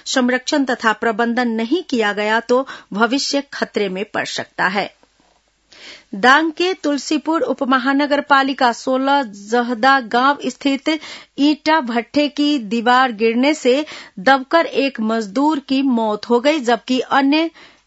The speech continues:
एक गंभीर रूप से घायल हुए हैं। जिला पुलिस कार्यालय के प्रवक्ता डीएसपी रेशम बोहरा के अनुसार भारत के बहराइच जिले के तीस वर्षीय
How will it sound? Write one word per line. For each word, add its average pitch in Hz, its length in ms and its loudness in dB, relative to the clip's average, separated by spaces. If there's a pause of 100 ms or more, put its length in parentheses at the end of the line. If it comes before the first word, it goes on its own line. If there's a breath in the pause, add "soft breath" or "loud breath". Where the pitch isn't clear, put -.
(100)
एक 254 280 2
गंभीर 233 460 0
रूप 214 180 -2
से 285 300 0 (180)
घायल 196 420 0
हुए 202 220 -2
हैं। 247 200 0 (640 loud breath)
जिला 233 240 4
पुलिस 226 360 -2
कार्यालय 220 480 2
के 226 140 0
प्रवक्ता 240 540 0
डीएसपी 220 540 -2
रेशम 220 380 0
बोहरा 240 360 0
के 254 120 -2
अनुसार 208 460 -2
भारत 214 420 0
के 233 120 2
बहराइच 233 600 0
जिले 220 300 0
के 240 280 0 (340 loud breath)
तीस 302 260 0
वर्षीय 233 600 0